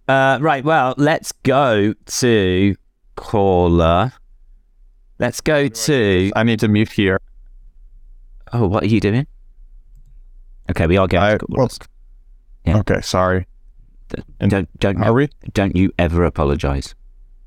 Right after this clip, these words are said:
Speaker 2: Are we s-, should I have Kwani call in?
Speaker 1: <laughs> Yeah, <laughs> definitely.
Speaker 2: Should,
Speaker 1: 'Cause I,
Speaker 2: should I
Speaker 1: I
Speaker 2: have E call?
Speaker 1: I could do an hour. I could do an hour on, uh, Kwani and, uh,
Speaker 2: Okay.
Speaker 1: going through that name.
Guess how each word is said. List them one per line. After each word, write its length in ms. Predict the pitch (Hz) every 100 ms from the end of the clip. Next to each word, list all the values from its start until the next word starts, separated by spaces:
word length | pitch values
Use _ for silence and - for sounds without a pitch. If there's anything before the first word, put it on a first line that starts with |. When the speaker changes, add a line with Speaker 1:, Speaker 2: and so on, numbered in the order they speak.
| - - -
Speaker 2:
Are 180 | 117 113
we 60 |
s-, 160 | 104 - - -
should 220 | - -
I 240 | 110 104 117
have 200 | 113 101 -
Kwani 320 | - 95 117
call 260 | - 135 143
in? 100 | 156 _ _ - -
Speaker 1:
<laughs> 360 | - - - - _ _ -
Yeah, 320 | 123 123 113 -
<laughs> 880 | 180 - - - - - - - -
definitely. 640 | 185 127 160 151 147 147 - -
Speaker 2:
Should, 200 | - 120
Speaker 1:
'Cause 180 | 180 151
I, 140 | 170
Speaker 2:
should 80 | 160
I 80 | 165
Speaker 1:
I 40 |
Speaker 2:
have 220 | 135 117 -
E 180 | 110 120
call? 360 | 143 135 143 -
Speaker 1:
I 120 | 151
could 140 | 175 147
do 160 | 160
an 100 | 139
hour. 380 | 120 120 127 135 - _
I 120 | 123 135
could 160 | 147
do 160 | 117 151
an 100 | 131
hour 360 | 117 117 120 120
on, 360 | 120 117 117
uh, 220 | 113 110 110
Kwani 480 | - 104 90 90 85 - - - _ - -
and, 380 | 98 98 98 98
uh, 260 | 98 95 95
Speaker 2:
Okay. 80 |
Speaker 1:
going 180 | 107 98
through 220 | 92 101 92
that 160 | 92
name. 240 | 90 87